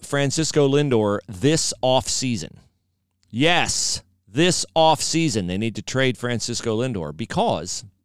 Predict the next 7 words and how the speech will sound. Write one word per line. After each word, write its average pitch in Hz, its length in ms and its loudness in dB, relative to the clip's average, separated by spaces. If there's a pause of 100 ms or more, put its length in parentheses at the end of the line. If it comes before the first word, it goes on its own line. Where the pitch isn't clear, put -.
(1080)
having 175 280 0
a 190 40 2
guy 151 520 6
who's 131 180 6
your 120 80 2
best 127 300 -2
player 98 420 -4